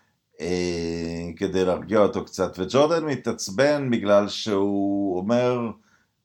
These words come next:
"למה אתה מגן על קר? זה לא יעזור לנו כשהוא יצטרך לשחק בפלייאוף."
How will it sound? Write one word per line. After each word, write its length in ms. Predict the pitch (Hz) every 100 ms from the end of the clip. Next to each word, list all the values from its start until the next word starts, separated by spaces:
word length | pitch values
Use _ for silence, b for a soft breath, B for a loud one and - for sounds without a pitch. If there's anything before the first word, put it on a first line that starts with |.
| -
"למה 280 | 107 131 143
אתה 220 | 139 131
מגן 220 | 127 135
על 200 | 131 127
קר? 360 | 120 160 143 117
זה 160 | 107
לא 180 | 107 135
יעזור 400 | 139 123 131 151
לנו 320 | 160 135 123
כשהוא 360 | 117 - 110 110
יצטרך 340 | 110 - 104
לשחק 320 | 98 - 98 104
בפלייאוף." 600 | 95 92 135 160 160